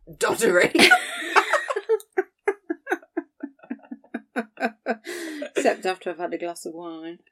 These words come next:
Speaker 1: Yeah.
Speaker 2: I'm a bit doddery. Um, yeah, okay, well, you know, I, I'm gonna have to update my preferences, aren't,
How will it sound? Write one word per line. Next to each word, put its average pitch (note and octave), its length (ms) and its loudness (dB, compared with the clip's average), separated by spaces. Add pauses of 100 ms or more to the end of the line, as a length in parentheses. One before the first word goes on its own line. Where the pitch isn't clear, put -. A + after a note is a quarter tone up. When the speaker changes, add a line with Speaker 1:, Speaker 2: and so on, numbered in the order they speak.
(160)
Speaker 1:
Yeah. D3+ 160 -2
Speaker 2:
I'm E3 240 -8
a D3+ 40 -12
bit - 260 -10
doddery. D#3+ 440 -12 (800)
Um, D#4 400 2 (360)
yeah, A#3+ 540 4
okay, G#3 280 0
well, F3+ 400 2
you G3 160 -4
know, E3+ 160 0
I, E3+ 200 2
I'm G3 120 -4
gonna G3 180 0
have F#3 220 -6
to E3+ 100 -6
update E3 440 -4
my - 120 -8
preferences, E3+ 680 -6
aren't, E3 380 -6